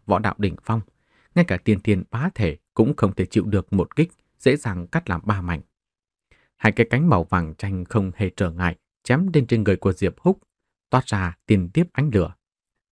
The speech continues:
Diệp Húc tùy ý để cho ưng xà song kích đánh lên trên người mình.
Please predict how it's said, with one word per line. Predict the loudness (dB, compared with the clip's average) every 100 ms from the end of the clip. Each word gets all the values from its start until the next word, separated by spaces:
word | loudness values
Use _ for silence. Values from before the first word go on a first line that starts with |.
| _ 0
Diệp | 2 4
Húc | 0 2
tùy | 2 4
ý | 2 2 -2 -2
để | 2 2
cho | 2 2
ưng | 2
xà | 0 -4 -6
song | -6 -6 -2
kích | -4 -4
đánh | -4 -2 -2 0
lên | -2
trên | 0 -2
người | 0 0
mình. | 0 -2